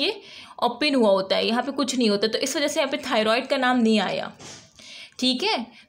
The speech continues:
तो देखिए, मैंने आपको इस तरह से बता भी दिया, ये मैं सारा आपको एक इमेजिन करके जो है ना आपको बता रही हूँ। तो ये बहुत अच्छा,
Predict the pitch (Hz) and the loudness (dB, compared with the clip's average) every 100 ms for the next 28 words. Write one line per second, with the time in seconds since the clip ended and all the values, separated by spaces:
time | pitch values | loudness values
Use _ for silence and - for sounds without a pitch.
0 | - 247 277 320 330 294 277 311 - 269 | -4 0 0 -2 0 0 0 0 -2 -2
1 | 269 294 294 285 226 220 226 254 277 254 | 0 0 0 0 0 2 2 0 0 0
2 | 226 269 - - _ _ _ _ _ _ | 0 0 -4 -20 _ _ _ _ _ _
3 | - - - - 269 285 285 277 285 277 | -20 -20 -12 -4 -2 -2 0 0 0 0
4 | 294 285 - 240 233 233 277 277 233 214 | -2 -2 -2 0 2 2 0 0 0 0
5 | 254 254 262 277 254 214 214 208 208 220 | 0 0 0 -2 0 0 2 2 2 0
6 | 240 262 285 220 185 226 285 285 226 240 | -2 -2 -2 0 0 0 0 2 0 0
7 | 240 | -2